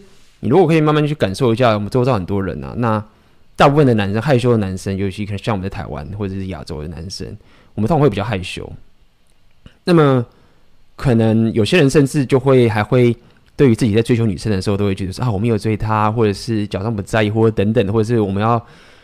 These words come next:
呃，很绅士啊，等等这件事情。看似好像你觉得就是我好像没有在追女生，或者好，我好像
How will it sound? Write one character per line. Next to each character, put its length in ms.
呃， 120
很 160
绅 200
士 220
啊， 460
等 120
等 120
这 100
件 140
事 160
情。 180
看 220
似 200
好 140
像 180
你 100
觉 160
得 80
就 100
是 160
我 120
好 100
像 120
没 80
有 80
在 100
追 200
女 100
生， 100
或 100
者 60
好， 120
我 100
好 140
像 260